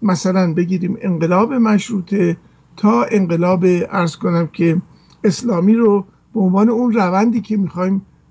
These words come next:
ملاحظه بکنیم و زمانه‌ای که می‌خوایم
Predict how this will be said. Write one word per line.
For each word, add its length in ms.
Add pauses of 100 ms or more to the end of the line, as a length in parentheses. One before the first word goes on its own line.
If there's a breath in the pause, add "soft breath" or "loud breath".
(120)
ملاحظه 640
بکنیم 520
و 80
زمانه‌ای 600
که 220
می‌خوایم 400